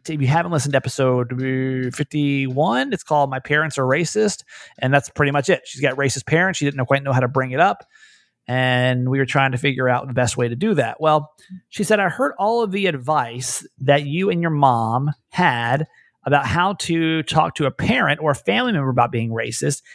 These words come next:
and, uh, but I knew the second that I heard your conversation start that I was gonna have to address this. I'm a Mexican-American woman,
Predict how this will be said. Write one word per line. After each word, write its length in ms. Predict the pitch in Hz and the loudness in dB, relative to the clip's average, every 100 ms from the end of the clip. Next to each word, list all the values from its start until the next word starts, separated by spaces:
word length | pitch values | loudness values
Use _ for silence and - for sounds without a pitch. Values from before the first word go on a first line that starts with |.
| - _ | -20 _
and, 220 | 160 170 - | -2 -2 0
uh, 180 | 156 143 | -2 0
but 140 | 165 | 0
I 100 | 165 | 0
knew 220 | 165 220 | -2 -2
the 100 | 285 | 0
second 400 | 180 220 196 190 | 0 -2 -2 0
that 100 | 165 | 2
I 60 | 151 | 2
heard 220 | 143 196 | 2 0
your 80 | 170 | 0
conversation 640 | - 165 151 127 170 139 139 | 0 2 2 0 0 -2 -4
start 380 | - 220 214 | -2 0 0
that 80 | 156 | 0
I 140 | 143 156 | 0 0
was 160 | 165 | -2
gonna 160 | 165 151 | -2 0
have 200 | 139 131 | 0 0
to 100 | 143 | -2
address 400 | 147 196 165 - | 0 0 0 -2
this. 360 | 117 - - - _ - - - - | -8 -8 -10 -12 _ -20 -20 -20 -4
I'm 180 | 139 180 | 0 2
a 100 | 220 | 0
Mexican-American 960 | 208 214 - 202 240 226 180 180 208 160 | 0 -2 -4 -4 -4 0 2 2 0 -2
woman, 360 | 101 113 143 | -4 -6 -8